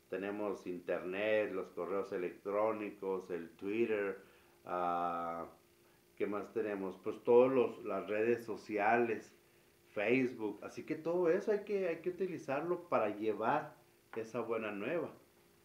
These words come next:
Todo, todo está a nuestro, a nuestra disposición. Al mismo tiempo, esta exhortación apostólica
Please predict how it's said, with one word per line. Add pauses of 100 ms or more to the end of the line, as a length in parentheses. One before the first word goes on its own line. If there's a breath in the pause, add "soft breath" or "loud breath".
(240)
Todo,
todo
está
a
nuestro,
a
nuestra
disposición. (1700 loud breath)
Al
mismo
tiempo, (1400)
esta
exhortación
apostólica